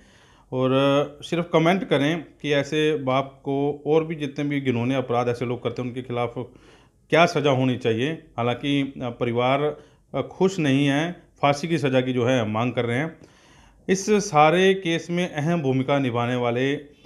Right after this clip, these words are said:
वकील जो हैं वो मेरे साथ है, बलबीर पंवार जी मेरे साथ रहेंगे।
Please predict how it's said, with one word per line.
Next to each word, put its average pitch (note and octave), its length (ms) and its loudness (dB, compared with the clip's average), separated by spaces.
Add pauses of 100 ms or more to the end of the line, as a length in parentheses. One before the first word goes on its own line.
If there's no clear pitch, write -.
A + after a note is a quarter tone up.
(160)
वकील C3+ 440 0
जो B2+ 160 2
हैं C3 240 2
वो C3 260 -2
मेरे C#3 120 2
साथ C3 200 -2
है, C#3+ 260 0
बलबीर C3+ 600 0 (680)
पंवार C#3 240 4
जी D3 100 -4
मेरे C3+ 160 2
साथ C3 240 -2
रहेंगे। B2 480 -2